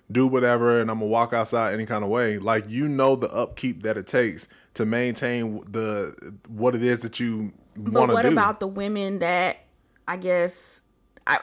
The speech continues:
Speaker 2: well, I guess we can't talk about anybody else. It's more of a personal experience.
Speaker 1: Yeah.
Speaker 2: Because you know, you know me, you know how I roll. So I guess, yeah. Okay. Okay.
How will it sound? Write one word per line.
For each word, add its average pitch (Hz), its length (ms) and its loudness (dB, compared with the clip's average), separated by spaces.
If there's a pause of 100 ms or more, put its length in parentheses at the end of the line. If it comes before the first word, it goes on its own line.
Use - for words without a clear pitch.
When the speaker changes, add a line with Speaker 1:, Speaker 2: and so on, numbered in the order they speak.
Speaker 2:
well, 233 200 4
I 240 60 4
guess 277 240 -2
we 285 80 -4
can't 240 260 -4
talk 214 240 -2
about 202 300 -2
anybody 180 500 -4
else. 185 220 -4
It's 180 140 -10
more 180 220 -4
of 180 120 -8
a - 80 -4
personal 208 560 -6
experience. 226 580 -4
Speaker 1:
Yeah. 87 240 0 (360)
Speaker 2:
Because 214 420 2
you 269 220 2
know, 214 600 2 (840)
you 269 300 2
know 226 240 6
me, 208 220 0
you 202 160 -4
know 196 180 2
how 190 280 4
I - 20 4
roll. 175 520 4
So 165 380 0
I 170 80 -4
guess, 190 320 -4
yeah. 185 300 -2 (120)
Okay. 190 220 -2 (280)
Okay. 170 180 -10